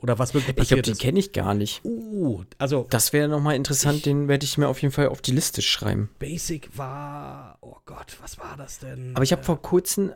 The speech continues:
Speaker 2: auf jeden Fall Cube geguckt.
Speaker 1: Oh, also das geht ja auch genau in die Richtung.
Speaker 2: Und genau, das geht auch schon sehr in diese Richtung. Auch so ein bisschen rela-, also es ist ja auch ein begrenztes Setting, wenn man mal so nimmt, ne? Es ist halt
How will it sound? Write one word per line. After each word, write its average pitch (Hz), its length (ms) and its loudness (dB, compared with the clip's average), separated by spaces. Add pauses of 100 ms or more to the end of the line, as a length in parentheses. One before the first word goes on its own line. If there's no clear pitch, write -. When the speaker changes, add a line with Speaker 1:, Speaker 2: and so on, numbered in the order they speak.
(120)
Speaker 2:
auf - 140 0
jeden 156 140 4
Fall 135 120 4
Cube 240 440 0
geguckt. - 500 0 (240)
Speaker 1:
Oh, 123 640 2 (140)
also - 220 -2
das 127 300 -8
geht 143 140 2
ja 160 100 2
auch 190 160 -2
genau 113 320 0
in 113 100 0
die 117 160 -4
Richtung. 110 340 -2
Speaker 2:
Und 156 140 2
genau, 170 280 2 (200)
das - 220 2
geht - 160 0
auch 190 100 2
schon 120 220 4
sehr 143 240 4
in 156 100 2
diese 147 260 0
Richtung. - 380 -4
Auch 123 280 2
so 131 200 2
ein 131 140 -4
bisschen 127 440 2 (300)
rela-, 120 360 2
also 120 220 0 (540)
es - 160 2
ist 156 140 2
ja 143 120 4
auch 135 160 0
ein 135 80 2
begrenztes 131 640 0
Setting, 110 360 2
wenn 107 100 2
man 107 140 2
mal 107 160 0
so 117 200 0
nimmt, 110 180 -2
ne? 147 100 2
Es 147 140 0
ist - 180 2
halt 123 200 2